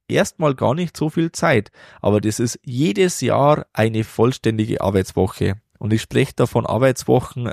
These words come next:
vom Landwirt und nicht von einem Angestellten, ne? Wir reden da irgendwo von sechzig Stunden im Jahr, was das tägliche zehn Minuten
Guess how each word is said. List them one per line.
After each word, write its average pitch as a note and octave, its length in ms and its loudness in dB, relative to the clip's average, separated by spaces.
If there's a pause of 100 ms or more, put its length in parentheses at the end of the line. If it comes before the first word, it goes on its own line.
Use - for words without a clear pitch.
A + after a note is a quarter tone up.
vom G2+ 240 -4
Landwirt C#3+ 480 2
und A2+ 100 -4
nicht C3 240 -2
von A#2 140 -2
einem G#2+ 200 -2
Angestellten, G2+ 640 -2
ne? F#2+ 160 -2 (400)
Wir A#2 160 2
reden B2+ 220 -2
da A#2+ 140 4
irgendwo D3 420 2
von A2 240 -2
sechzig D3 460 -2
Stunden D3 580 -2 (140)
im G#2 120 -4
Jahr, A2 460 2 (320)
was A2+ 240 2
das - 220 -2
tägliche D3 600 -2
zehn A#2 220 -4
Minuten B2+ 720 0